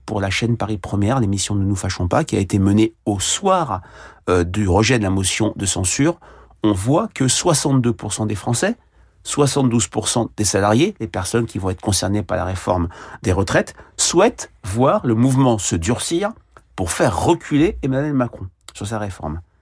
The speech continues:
Dans le même temps, parce que cette question pour le J D D a été posée au même moment, dans le même terrain d'enquête, soixante-dix-neuf pour cent des Français considèrent que Emmanuel Macron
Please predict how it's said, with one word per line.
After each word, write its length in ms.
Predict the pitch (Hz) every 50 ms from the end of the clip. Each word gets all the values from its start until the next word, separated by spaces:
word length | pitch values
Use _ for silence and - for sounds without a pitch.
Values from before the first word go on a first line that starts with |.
| _ _ _ _ _ -
Dans 200 | 101 110 185 214
le 100 | 214 185
même 200 | 160 151 143 143
temps, 180 | 139 214 311 330
parce 180 | - 143 -
que 80 | - 113
cette 240 | - - 101 - -
question 360 | - 110 - - - 131 123
pour 160 | 117 - -
le 80 | 90 87
J 140 | 90 101
D 140 | 98 110 104
D 200 | 104 110 113 113 - - - -
a 120 | - 90 101
été 200 | 101 - 101 85
posée 260 | - 110 98 90 92
au 80 | 87
même 260 | 85 87 95 160 214 220
moment, 360 | 202 233 233 214 202 214 110
dans 140 | 110 107 95
le 120 | 95 92
même 420 | 101 123 160 196 208 220 214 220 - -
terrain 200 | - 165 147 147
d'enquête, 420 | 139 135 131 131 - 151 175 - - - - - - - _ -
soixante-dix-neuf 1040 | - - - 208 226 208 - - 240 208 185 160 135 151 160 143 135 151 151 139 -
pour 240 | - - 139 - -
cent 180 | - 143 139
des 100 | 123 123
Français 460 | 117 - - 117 113 - - 120 135 - - - - - - _
considèrent 640 | - - 120 - - 135 120 117 120 160 156 - -
que 160 | - 120 117 - - - _ _ -
Emmanuel 400 | 156 147 139 131 123 123 117 113
Macron 420 | 107 107 107 - - - 113 139